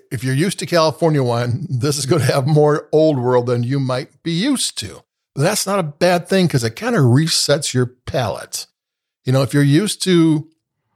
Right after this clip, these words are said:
wines that are just fruity and maybe a slight touch sweet, nectar sweet, not sugar sweet, then you take one of these wines that has its tannins, that has, um, the acidity, that, that, that shows its structure.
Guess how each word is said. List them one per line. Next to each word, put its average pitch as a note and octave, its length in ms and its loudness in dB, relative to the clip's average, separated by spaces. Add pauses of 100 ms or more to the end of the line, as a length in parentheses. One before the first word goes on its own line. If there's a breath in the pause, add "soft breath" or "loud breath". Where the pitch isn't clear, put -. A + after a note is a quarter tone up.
(260)
wines C#3+ 340 0
that C#3+ 80 4
are C#3 60 4
just C#3 200 2
fruity C#3+ 600 2
and B2+ 100 4
maybe C3 360 2
a A2+ 80 -2
slight C#3 640 -2
touch - 440 -6
sweet, C#3 460 0
nectar C3+ 400 0
sweet, B2+ 240 -2
not C3+ 220 -2
sugar A#2+ 320 0
sweet, B2 420 0 (640)
then D3+ 100 2
you C#3+ 80 2
take F3+ 220 -2
one F3+ 100 4
of F3 40 4
these F3 180 2
wines E3 300 4
that B2+ 100 0
has D3+ 260 0
its - 160 0
tannins, G#2+ 640 -4 (380)
that C#3+ 160 0
has, D#3 720 0
um, B2 680 -4
the D3 160 -2
acidity, A2+ 600 0 (500)
that, D3 440 0 (160)
that, - 360 -6
that C#3 300 -4
shows F3+ 360 2
its D3+ 140 0
structure. A#2+ 680 -2